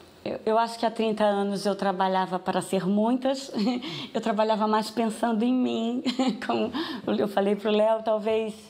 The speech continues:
É, eu acho que foi essa, esse, essa coisa de ser atriz foi uma surpresa pra mim. Eu nem,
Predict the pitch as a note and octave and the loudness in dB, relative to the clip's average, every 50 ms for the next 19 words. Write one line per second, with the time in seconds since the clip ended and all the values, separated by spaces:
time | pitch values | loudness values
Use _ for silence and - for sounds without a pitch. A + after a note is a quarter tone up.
0 | - - - - - C4+ A#3+ G3 A3 B3+ C4 C4 - - C4 B3 - D4 C4+ - | -20 -20 -10 -4 -2 0 0 2 2 0 0 -2 -4 -10 -10 -4 -2 -2 -2 -2
1 | - - - - - - C#4+ C#4 - - - C4+ C4+ C4+ - C4 B3+ - - - | -4 -10 -14 -6 -2 0 0 2 2 4 4 4 2 2 0 -2 0 0 -2 -4
2 | - - B3+ G#3 A#3 A#3 - D4 C4 C4+ A#3 - - A#3+ A3 A3 A3 - C4 B3+ | -2 -2 0 0 2 2 2 2 2 2 0 0 0 0 0 0 0 -2 -4 -2
3 | C4 C4 A#3+ B3 A3+ - - - - - A#3 B3+ C#4+ D4+ B3+ A3+ - G#3+ G#3+ A3+ | 0 0 0 0 0 -2 -6 -4 -2 2 2 4 2 2 0 -2 -4 -2 -2 0
4 | B3 A#3+ A#3+ B3 D4 E4 E4+ D#4+ | 0 0 0 2 2 2 0 0